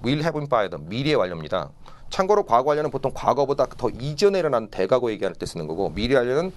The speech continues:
과거부터 현재, 미래까지 이어지는 건데 기본적으로 이 문장의 나머지 동사 시제를 보면은 과거, 과거입니다. 그리고 실제로 해석을 해보시면 그 남자가 깨달았는데 뭘 깨달았냐?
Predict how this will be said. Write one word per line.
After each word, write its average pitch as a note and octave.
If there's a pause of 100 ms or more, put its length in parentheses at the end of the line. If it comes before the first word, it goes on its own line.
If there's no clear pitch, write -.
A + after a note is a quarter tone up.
(280)
과거부터 C3
현재, D3
미래까지 G#2+
이어지는 E2+
건데 F2+ (340)
기본적으로 G#3
이 B2+
문장의 D3+ (300)
나머지 D#3+
동사 B2
시제를 F3
보면은 F#2+ (100)
과거, F#2+
과거입니다. D#2+ (1900)
그리고 C#3
실제로 A3
해석을 G#3
해보시면 C3+
그 -
남자가 A#2+
깨달았는데 F3+
뭘 G2+
깨달았냐? F#2